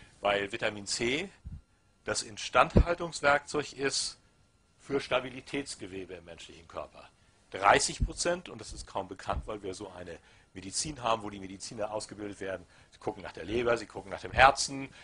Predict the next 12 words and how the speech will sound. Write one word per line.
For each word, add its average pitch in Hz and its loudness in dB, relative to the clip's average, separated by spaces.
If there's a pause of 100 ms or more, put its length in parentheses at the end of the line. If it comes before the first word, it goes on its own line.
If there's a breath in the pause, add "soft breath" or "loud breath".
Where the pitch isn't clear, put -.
(120)
sie 110 -16
gucken 120 -8
nach 95 2
den 92 -10
Gelenken 123 0
und 147 -10
so 135 -12
weiter, 135 2
immer 117 -2
nach 110 0
den 101 -8
Organen 90 -8